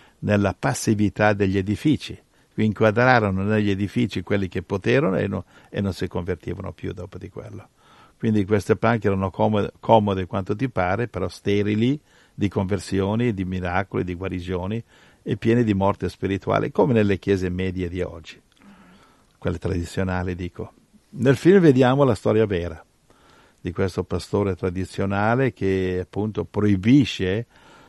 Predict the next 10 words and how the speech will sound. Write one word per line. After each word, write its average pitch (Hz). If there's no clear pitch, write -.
a, -
a 90
degli 101
hippie 120
di, 92
di 92
guidare 110
le 131
conversioni. 104
Lu-, 95